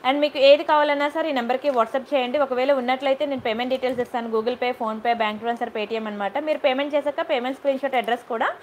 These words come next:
మళ్ళీ ఇదే నెంబర్కి పంపించాలి. బుకింగ్ టైమింగ్స్ వచ్చి two to eight పీఎం. ఒకసారి బుక్ చేసుకున్నాక మీకు రావడానికి seven to ten working days పడుతుంది. Cash on delivery లేదు. చాలా easy process అండి, చాలా simple process. And మీరు, ఆ, ఫిదా అవుతారు నా ఆర్నమెంట్స్ చూసిన తర్వాత.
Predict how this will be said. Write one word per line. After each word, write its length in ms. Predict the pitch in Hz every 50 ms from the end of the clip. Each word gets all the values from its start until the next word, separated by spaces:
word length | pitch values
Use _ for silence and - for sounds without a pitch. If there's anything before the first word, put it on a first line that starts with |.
| - - - - - - -
మళ్ళీ 260 | 262 277 285 320 359
ఇదే 180 | 370 349 330 330
నెంబర్కి 380 | 320 311 294 285 294 285 320 330
పంపించాలి. 640 | 311 277 254 247 233 262 269 277 285 285 254 285
బుకింగ్ 340 | 285 226 269 269 285 302 320
టైమింగ్స్ 360 | 302 320 285 277 277 285 294
వచ్చి 180 | 285 277 - 302
two 180 | - 269 254 247
to 120 | 247 294 262 -
eight 280 | 233 247 262 - -
పీఎం. 180 | - 240 247 330 571 - - - - - - - -
ఒకసారి 380 | 262 262 311 - 302 277 302 320
బుక్ 220 | 277 285 233 277
చేసుకున్నాక 400 | 285 294 - - 294 294 302 330
మీకు 200 | 311 302 302 302
రావడానికి 420 | 262 233 226 240 254 269 254 311
seven 280 | 311 - 269 240 247 254
to 80 | 277 294
ten 260 | 277 254 247 254 254
working 280 | 254 262 262 247 254
days 200 | 254 269 262 -
పడుతుంది. 380 | 269 233 233 - 240 233 254 403
Cash 340 | 440 - 311 247 254 254 294
on 120 | 269 254
delivery 320 | 254 262 240 233 247 254 240
లేదు. 320 | 226 214 208 240 392 - - - - - - - - -
చాలా 260 | - 311 262 269 311 339
easy 240 | 320 320 277 285
process 380 | - 320 320 302 285 311 302 285
అండి, 180 | 277 262 262 294
చాలా 340 | - 294 247 240 262 277
simple 340 | 285 311 277 262 269 285 254
process. 340 | 254 277 269 269 302 339 339 339 277
And 140 | 277 294 320
మీరు, 640 | 302 277 269 254 262 262 254 247 240 240 220 196 214 208 - -
ఆ, 120 | 208 214 220
ఫిదా 320 | 220 - 269 220 294 320
అవుతారు 440 | 349 320 302 294 294 302 269 254 262
నా 180 | 277 277 269
ఆర్నమెంట్స్ 480 | 247 226 226 226 240 262 302 - - -
చూసిన 240 | 262 262 269 269 269
తర్వాత. 500 | 254 240 220 214 233 226 233 226 254